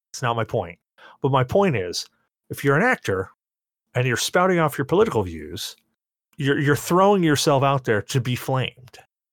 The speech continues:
And you decided to go do that. You, you said, "I'm going to, I'm using my stardom to put this out there,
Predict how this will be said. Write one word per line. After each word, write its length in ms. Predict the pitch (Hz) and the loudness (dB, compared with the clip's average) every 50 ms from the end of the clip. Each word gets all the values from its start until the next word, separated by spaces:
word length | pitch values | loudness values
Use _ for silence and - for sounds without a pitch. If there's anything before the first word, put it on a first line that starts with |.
| _ - | _ -4
And 180 | 131 127 127 | -2 -2 0
you 180 | 127 160 214 233 | 2 2 2 2
decided 640 | 208 170 - - - 196 185 180 180 175 170 151 - | 2 2 2 2 2 4 4 4 4 4 2 2 0
to 80 | 151 | -2
go 220 | 143 135 135 135 139 | 0 2 2 2 2
do 240 | 123 131 131 123 113 | 2 0 0 0 -2
that. 260 | - - - - - - | -4 -6 -8 -12 -14 -12
You, 220 | 101 104 117 135 | -8 -6 -6 -6
you 220 | 127 117 120 156 185 | -6 -6 -4 -4 -2
said, 380 | - - - 185 165 143 120 | -2 0 0 2 2 2 2
"I'm 300 | - - 113 135 151 165 | 0 -2 -2 -2 0 0
going 280 | 160 151 147 151 147 139 | 2 4 4 4 2 0
to, 80 | - - | 0 0
I'm 180 | 117 127 147 156 | 0 0 0 0
using 320 | 151 165 165 135 151 151 | 0 0 0 0 0 -2
my 140 | 147 139 139 | -2 -2 -2
stardom 480 | 135 - - 143 127 123 120 120 120 120 | -2 -2 0 0 2 2 0 -2 -4 -4
to 120 | - - | -6 -8
put 280 | - - - - 113 - | -8 -8 -6 -6 -6 -2
this 180 | - 156 - | -2 -2 0
out 200 | 139 113 101 - | 0 -2 -2 -2
there, 280 | - 104 98 95 95 95 | -4 -6 -4 -4 -6 -8